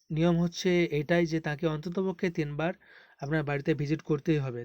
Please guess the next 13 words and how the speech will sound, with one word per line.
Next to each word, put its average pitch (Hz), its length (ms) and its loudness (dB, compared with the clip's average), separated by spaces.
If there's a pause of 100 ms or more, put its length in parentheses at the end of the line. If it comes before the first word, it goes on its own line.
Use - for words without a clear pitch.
তাই 135 220 -4 (320)
এরকম 160 300 2 (400)
দুশ্চিন্তার 165 520 0
কোনো 165 180 0 (100)
কারণ 139 180 -2 (100)
নেই 165 100 2 (100)
যে, 151 120 -2 (880)
আহ, 143 460 -2
হয়তো 143 240 0
বা 147 180 0 (320)
আমি 143 140 -6
ছিলাম 151 300 -2 (100)
না, 175 80 0